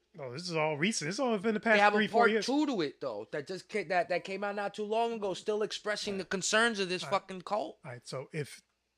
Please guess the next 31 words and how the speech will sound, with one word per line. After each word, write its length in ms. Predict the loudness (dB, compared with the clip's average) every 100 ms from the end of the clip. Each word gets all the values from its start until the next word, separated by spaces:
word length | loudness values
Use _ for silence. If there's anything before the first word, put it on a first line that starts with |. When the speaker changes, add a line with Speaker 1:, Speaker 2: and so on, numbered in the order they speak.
| -2
Speaker 1:
there 80 | -2
was 140 | 0
thirty 160 | 0 2
thousand 320 | 4 2 4
members, 360 | 0 0 -2 -4
and 120 | -4 4
if, 260 | 4 4 0
hypothetically, 680 | -4 -2 2 2 2 -4
they 140 | -6 -8
paid 200 | -12 -10
eight 220 | -8 -4
thousand 400 | -2 -2 -2 -6
eight 180 | -8 -8
hundred 360 | -8 -8 -10 -10
eighty-eight 400 | -8 -8 -8 -8
dollars, 380 | -8 -10 -14 -10
you 100 | -6
know 100 | -4
how 80 | -4
much 180 | -6
they 140 | -6 -6
would 100 | -4
have 100 | -6
ran 200 | -6 -6
off 240 | -8 -8
with? 140 | -12 -12 _ _ _ _ _ _ _ _ _ _ _ _
Speaker 2:
Four 220 | -8 -6
hundred 180 | -6 -4
thousand 220 | -2 -2
dollars? 280 | -4 -6 -8 _ _ _ _ _ _ _ _ _ _ _ _ _ _ _ _ _
What? 240 | -8 -8